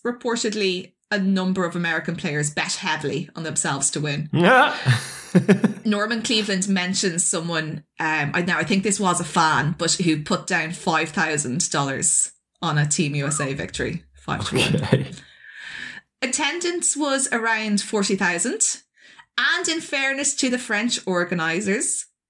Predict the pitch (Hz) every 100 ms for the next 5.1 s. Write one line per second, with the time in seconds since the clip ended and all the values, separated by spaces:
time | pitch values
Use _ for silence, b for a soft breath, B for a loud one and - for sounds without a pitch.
0 | - 214 233 202 175 202 262 - 156 -
1 | 208 220 160 - 226 277 320 381 - 196
2 | 190 - - B B - - - 370 170
3 | 165 349 - 220 208 214 285 320 - 196
4 | 190 196 185 170 160 156 151 147 - -